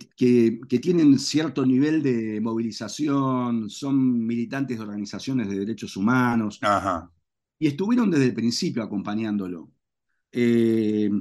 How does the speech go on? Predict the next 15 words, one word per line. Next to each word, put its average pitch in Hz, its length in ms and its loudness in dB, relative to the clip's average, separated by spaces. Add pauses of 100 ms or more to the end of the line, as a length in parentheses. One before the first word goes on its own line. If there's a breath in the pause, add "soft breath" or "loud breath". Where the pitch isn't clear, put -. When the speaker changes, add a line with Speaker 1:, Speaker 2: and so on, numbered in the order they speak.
(200)
Speaker 1:
y 123 120 0
bueno, 165 180 4 (180)
y, 123 380 -4
y 131 40 -6
lograron, 127 1160 -4
bueno, 143 300 -2
lo, 123 240 -4
lo, 143 300 -4
lograron, 131 1000 0 (1120)
digamos, 113 440 -8
que 127 120 -2
el 131 80 0
caso 156 480 -4
trascendiera 127 920 2
de, 92 260 -8